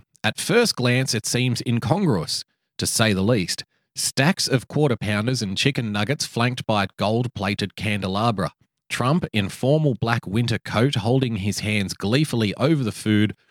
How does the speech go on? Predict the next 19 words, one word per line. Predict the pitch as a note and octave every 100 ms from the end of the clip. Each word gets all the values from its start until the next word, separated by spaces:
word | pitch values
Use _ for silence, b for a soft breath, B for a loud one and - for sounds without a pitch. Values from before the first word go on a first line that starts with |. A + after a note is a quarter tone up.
| _ -
while | G#2 G#2 -
Abraham | B2 D3 B2 A#2+ A#2 G2+
Lincoln's | A2 A#2+ A2 G2
portrait | - - C3+ - G2
looks | F#2 G#2 -
on | G2 G2
from | F#2+ G2+
above. | G2 G#2+ A#2+ F2+ - _ _ _ -
And | D3
it | F3 A3+
is | A3+
incongruous. | D3 G#2+ G#2 G2+ E2+ D#2+ - - _ _ _ _
High | - B2+ F3+
and | C3+ D3+
low | A#2+ B2+
culture | C3+ A#2 A#2+ -
smashed | A#2 - A2+ B2 -
together | A2+ G2+ A2+ G#2+
willy-nilly, | F#2 G#2+ A2 G2+ G#2+ F2+